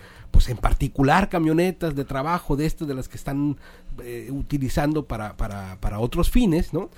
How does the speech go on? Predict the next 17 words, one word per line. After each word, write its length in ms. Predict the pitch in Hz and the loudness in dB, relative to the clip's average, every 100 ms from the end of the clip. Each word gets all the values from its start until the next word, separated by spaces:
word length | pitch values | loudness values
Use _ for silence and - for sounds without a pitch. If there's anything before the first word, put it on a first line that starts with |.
| - - | -20 -8
Preocupado, 640 | - - 127 147 151 170 170 - - - - | -4 -2 2 4 6 4 0 -12 -20 -20 -20
me, 120 | - - | -18 -14
me 120 | 95 | -12
decía, 320 | 98 170 - - - - - - | -6 -4 -4 -8 -20 -18 -16 -2
"Es 140 | 131 | 0
que 200 | - 202 | 2 2
mi 160 | 165 147 | 4 4
preocupación 680 | 139 120 120 - - 156 185 | 4 2 2 2 2 2 2
no 140 | 185 | 2
es 100 | 170 | 2
el 140 | 160 | 0
ejército, 600 | 110 208 262 - - - - - - - | -2 -2 0 0 -2 -6 -6 -8 -12 -12
sino 380 | - 147 131 120 | -6 0 2 4
ver 260 | 151 196 - | 4 2 0
o 140 | 127 120 | -4 -2
sentir 500 | 131 117 - 185 170 | -2 -2 2 2 2
que 320 | 143 160 | 0 -4